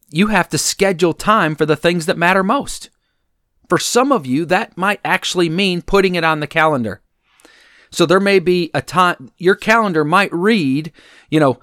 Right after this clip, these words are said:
six to eight P M on Tuesday night, time with spouse. Because that,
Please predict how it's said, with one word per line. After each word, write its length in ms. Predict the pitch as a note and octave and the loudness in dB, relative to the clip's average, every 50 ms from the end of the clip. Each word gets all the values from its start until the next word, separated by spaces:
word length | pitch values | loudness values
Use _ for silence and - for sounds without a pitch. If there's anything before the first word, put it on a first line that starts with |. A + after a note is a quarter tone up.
| - _ | -12 _
six 540 | - - - - G3+ G#3+ G#3+ - - - | -8 -6 -2 0 0 0 0 -2 -6 -8
to 100 | - F3 - - | -8 -8 -2 0
eight 280 | D#3+ G3 - - - | 0 0 0 -4 -8
P 300 | - - G3+ F#3+ E3+ F3 | -6 -4 -2 0 2 2
M 380 | G3+ F#3+ D#3+ C3+ C3 C#3 D3 - - | 4 4 4 2 0 -2 -4 -2 0
on 280 | D#3 D3+ D3 C#3 C3 | 0 2 2 0 -2
Tuesday 520 | - - - G3+ G#3+ G3 E3+ D3 F3+ E3 D#3 | -4 -4 -2 -2 -2 -2 0 0 0 2 2
night, 460 | D3+ E3+ F#3+ E3 C#3 D3 D#3+ - - _ _ _ _ | 2 2 0 0 0 -2 -6 -8 -14 _ _ _ _
time 340 | - - E3+ E3 F3+ F#3 F3+ | -2 0 0 0 0 -2 -2
with 300 | E3+ E3+ E3 - - - - - - _ _ _ _ _ _ _ _ | -2 -4 -4 -6 -8 -16 -20 -20 -20 _ _ _ _ _ _ _ _
spouse. 640 | - - - F#3 G#3 G#3 F3 - - - - - - _ _ _ _ _ _ _ _ _ _ _ _ _ _ _ | -16 -6 -2 -2 -2 -2 -4 -8 -10 -12 -12 -14 -16 _ _ _ _ _ _ _ _ _ _ _ _ _ _ _
Because 300 | - F3 - G#3+ F#3+ D3+ | -6 -2 0 0 0 0
that, 260 | D3 F3+ F3+ F#3 - | 0 0 0 -2 -4